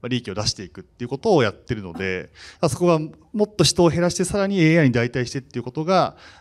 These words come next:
リクルートみたいな強い経営をしてる企業ほど進んでいくと思いますし、まあ、彼らがまたね、別の仕事を得られるとは思うんですけども、他の仕事を生んでいく中で、まあ、改めて言いますけども、どんな業界でも、まあ、単純作業するところは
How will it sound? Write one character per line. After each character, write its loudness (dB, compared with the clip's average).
リ 4
ク 4
ル 6
ー 2
ト -
み 2
た -2
い -6
な -12
強 4
い 2
経 2
営 4
を -2
し -12
て -4
る -4
企 -10
業 0
ほ -4
ど 2
進 -6
ん -4
で -4
い -2
く -20
と -10
思 -4
い -6
ま -8
す -4
し、 -6
ま -4
あ、 -2
彼 2
ら 4
が 0
ま -2
た 0
ね、 0
別 -4
の 2
仕 0
事 0
を 4
得 4
ら 4
れ 2
る 2
と -6
は -6
思 -10
う -8
ん -14
で -20
す -18
け -20
ど -18
も、 -16
他 -8
の -8
仕 -12
事 -12
を -6
生 -10
ん -10
で -12
い -12
く -10
中 -10
で、 -2
ま 2
あ、 0
改 2
め 2
て -10
言 -2
い -2
ま -2
す -12
け -6
ど -10
も、 -8
ど -4
ん -4
な -2
業 -4
界 -4
で -6
も、 -2
ま -2
あ、 -4
単 0
純 0
作 -4
業 -6
す -14
る -10
と -12
こ -6
ろ 0
は 2